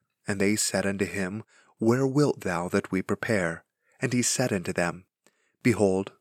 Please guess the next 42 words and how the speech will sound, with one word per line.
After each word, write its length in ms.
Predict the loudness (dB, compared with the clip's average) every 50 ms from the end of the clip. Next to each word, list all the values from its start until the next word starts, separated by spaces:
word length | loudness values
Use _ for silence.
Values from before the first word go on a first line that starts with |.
| _ _
when 180 | -4 -4 -4 0
ye 240 | 2 4 4 4 4
are 200 | 2 2 0 0 0
entering 420 | -2 -4 -4 -2 0 0 0 0
into 200 | 0 0 0 0
the 120 | -2 -2
city, 440 | -2 0 0 0 0 0 -2 -4 -8 _ _ _ _ _ _
there 280 | 0 2 2 4 2 2
shall 240 | 2 2 2 2 2
a 60 | 2
man 300 | 0 -2 -2 -2 -4 -4
meet 300 | -6 -6 -6 -6 -4 -4
you, 240 | -4 -4 -4 -6 -6
bearing 420 | 2 2 4 4 4 2 2 0
a 40 | -4
pitcher 380 | -6 -4 -6 -6 -4 2 4 4
of 180 | 4 4 2
water. 480 | 0 2 2 2 0 0 -4 -6 -6 -10 _ _ _ _ _ _ _ _
Follow 400 | _ -4 0 2 2 2 2 0
him 220 | 0 -2 -2 -2
into 160 | 0 -2 0 0
the 180 | -2 -2 0 0
house 280 | 0 0 0 -2 0 2
where 160 | 2 2 2
he 240 | 0 -2 -2 -2 -2
entereth 440 | -4 -6 -2 0 0 0 0 2
in, 280 | 0 0 0 -2 -6 -10 -14 -20 -20 -20 _ -6
and 200 | -4 -4 -4 -4
ye 220 | 0 0 0 2
shall 280 | 0 0 0 0 0 0
say 340 | 0 -2 0 0 2 2 0
unto 160 | 0 0 0
the 120 | 0 0
goodman 420 | 2 4 2 0 2 0 -2 -2 -2
of 100 | 0 0
the 180 | 0 0 0
house, 380 | 0 -2 -2 -2 -6 -10 -14 -16 _ _ _ _ _ _ _ _ _
The 80 | 0 2
master 440 | 2 2 2 2 0 0 0 0 0
saith 320 | 2 0 0 0 0 -2
unto 180 | -4 -4 -4 -2
thee, 340 | -2 -4 -4 -4 -8 -10